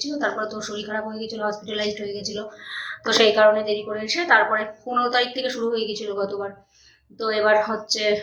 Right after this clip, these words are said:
মার্চে শুরু হবে না, এপ্রিলে শুরু হবে, তো সেই কারণে ওই একদিন শুধু ছুটি হয়ে যাবে ওর। ঠিক আছে, কোনো ব্যাপার না। আমি তো ভাবছিলাম মানে চোদ্দ পনেরো দিন মনে হয় গেলে, এবার বাড়ি গেলে তো আর এক দুদিনের জন্য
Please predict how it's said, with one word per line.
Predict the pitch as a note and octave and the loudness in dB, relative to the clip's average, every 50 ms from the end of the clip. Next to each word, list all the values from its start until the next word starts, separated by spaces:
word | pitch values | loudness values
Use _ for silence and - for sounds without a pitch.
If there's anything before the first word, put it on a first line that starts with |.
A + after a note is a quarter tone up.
| - - - | -4 -10 0
মার্চে | A3 G#3+ G#3 G3 G3+ - A3+ | 4 6 6 6 4 2 0
শুরু | G#3+ - G#3 G#3+ A3 | 0 0 0 2 4
হবে | G#3+ G#3+ A3 | 4 6 6
না, | C4 D4 C#4 | 6 4 4
এপ্রিলে | - - - G#3 G#3 A3 A3+ | 2 0 -4 -6 -6 -6 -6
শুরু | - - G#3 A3 A3 A3 | -8 -8 -6 -2 0 2
হবে, | A3 C#4 D#4 - - - - - - - - - - - | 4 4 4 2 0 -4 -8 -10 -10 -10 -10 -12 -14 -12
তো | G#3+ G#3 | -8 -6
সেই | - A3 G#3 | -4 -2 -2
কারণে | G#3 G#3+ G#3+ G#3+ G#3+ C#4+ | 0 0 2 2 4 4
ওই | D4+ C#4 B3 | 4 6 6
একদিন | A3 G#3+ G#3+ G#3 A3 B3+ C4+ | 6 4 4 0 -2 -4 -4
শুধু | B3+ C4 B3+ C#4+ D4 | -4 -6 -6 -6 -6
ছুটি | C#4+ A#3+ G3 G3+ G#3+ A3 | -6 -6 -8 -8 -6 -6
হয়ে | G#3 G3 | -4 -4
যাবে | F#3+ G3 F#3+ F#3+ F#3+ | -4 -4 -4 -4 -4
ওর। | F#3+ G3 - - - _ - | -4 -6 -8 -10 -14 _ 0
ঠিক | F4 F4 | 4 6
আছে, | E4 D#4 D4 C#4+ | 6 6 6 6
কোনো | C#4 C4+ C4 | 2 2 4
ব্যাপার | A#3+ A#3 A#3 A3+ G#3+ A3 | 4 4 4 4 2 0
না। | A3 | 0
আমি | G#3+ G3+ G3+ | -2 -2 -4
তো | A3+ | -8
ভাবছিলাম | A3+ C4 C4 C4+ C#4+ D#4 D4+ | -8 -8 -8 -8 -8 -10 -8
মানে | E4+ E4+ E4+ | -10 -8 -8
চোদ্দ | - B3+ A3 A3+ A#3 A#3 | -6 -6 -4 -4 -4 -2
পনেরো | A#3+ A#3 A#3 A#3 | 2 4 4 4
দিন | A#3 B3+ C4 C4+ | 4 4 2 2
মনে | C#4 C#4+ | 2 2
হয় | C#4+ B3 | 2 2
গেলে, | A3+ G#3 G3 G3+ G3+ | 2 0 0 0 -2
এবার | G3+ A#3 A#3+ | -6 0 4
বাড়ি | B3 B3+ C4+ C#4+ | 6 6 8 6
গেলে | C#4+ C#4+ C#4 C#4 | 4 2 2 2
তো | C#4 C#4+ | 2 2
আর | C#4+ | 2
এক | C#4 C4+ C4 B3 | 2 2 0 -2
দুদিনের | B3+ C4 C#4 C4+ C4 | -6 -8 -8 -8 -6
জন্য | C#4 C#4 C#4 | -6 -4 -2